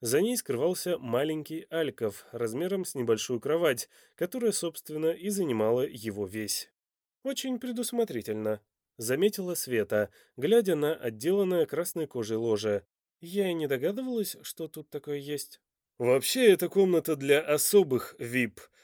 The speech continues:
Странно, что вам её дали, но нам это на руку, да, девочки? А ты чего ждёшь? Включай уже музыку и затыкай уши, пока я и правда не решил, что тебе стоит присоединиться».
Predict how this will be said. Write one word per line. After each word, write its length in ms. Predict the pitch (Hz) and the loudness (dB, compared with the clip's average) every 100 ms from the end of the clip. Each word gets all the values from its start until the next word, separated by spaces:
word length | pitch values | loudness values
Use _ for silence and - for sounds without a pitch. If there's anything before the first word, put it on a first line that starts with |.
| _ | _
Странно, 680 | - - 226 247 160 117 110 | -8 -2 6 8 8 6 4
что 320 | - - 127 | 2 2 2
вам 240 | 113 131 | 4 2
её 380 | 117 110 113 117 | 2 -2 0 0
дали, 500 | 110 156 131 113 104 - - - | 4 4 6 6 4 0 -18 2
но 280 | 160 233 | 8 10
нам 280 | 196 147 170 | 10 8 6
это 160 | 196 233 | 4 6
на 180 | 233 185 | 6 6
руку, 440 | 120 113 110 95 - | 4 0 -2 -2 -8
да, 240 | - 123 233 | -4 4 6
девочки? 600 | 220 147 110 - 113 101 _ _ _ 131 | 6 4 0 0 2 0 _ _ _ 2
А 200 | 120 110 | 2 2
ты 160 | 220 | 0
чего 240 | 214 220 202 | 0 2 2
ждёшь? 380 | 165 175 - - | 4 2 2 -8
Включай 480 | - 143 185 220 170 | -8 -2 4 6 6
уже 160 | 123 | 6
музыку 380 | 147 202 156 123 | 2 2 0 -2
и 40 | |
затыкай 420 | 117 120 135 160 151 | -2 -2 -2 2 2
уши, 380 | 139 - 113 - _ _ | 0 2 2 2 _ _
пока 220 | 175 196 | 2 8
я 140 | 190 | 10
и 40 | 175 | 8
правда 380 | 170 196 135 120 | 6 2 4 2
не 140 | 120 | 2
решил, 340 | 123 131 190 | 2 2 0
что 260 | 139 - 135 | -2 -2 -2
тебе 280 | 120 123 147 | 0 -2 -2
стоит 440 | 110 - 123 113 - | -2 -2 -2 -2 -6
присоединиться». 960 | 123 113 120 110 110 101 - 110 95 | -4 -2 -2 -4 -4 -4 -4 -4 -4